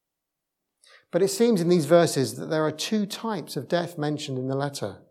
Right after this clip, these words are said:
First, there is a bodily death which will come to all except those who are still alive when Christ returns. But then there's a second death returred, referred to in verse eleven,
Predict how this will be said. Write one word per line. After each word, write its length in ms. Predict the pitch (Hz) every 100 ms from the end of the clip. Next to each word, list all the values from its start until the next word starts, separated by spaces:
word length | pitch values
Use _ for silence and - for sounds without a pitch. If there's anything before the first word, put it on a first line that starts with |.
| _ _ _ _ _
First, 440 | - - 208 196 -
there 180 | 165 156
is 140 | 156
a 40 |
bodily 460 | 127 180 190 170 143
death 380 | 117 107 110 -
which 240 | 151 - 160
will 100 | 151
come 440 | - 147 147 143 - - -
to 120 | 208
all 460 | 202 208 202 131 127
except 440 | 131 - 160 143
those 320 | 151 147 139
who 100 | 147
are 60 | 139
still 280 | - 151 151
alive 480 | 160 180 120 107
when 180 | 131 127
Christ 540 | - 147 143 139 - 143
returns. 800 | 139 165 156 113 98 - - _ _ _ - - _
But 120 | 180 190
then 160 | 196
there's 200 | 196 190
a 40 | 175
second 520 | - 202 196 165 127
death 380 | 120 98 - 135
returred, 600 | 131 - 143 139 139 -
referred 440 | 143 - 147 139
to 120 | - 131
in 100 | 120
verse 320 | 131 127 -
eleven, 580 | 127 139 127 110 95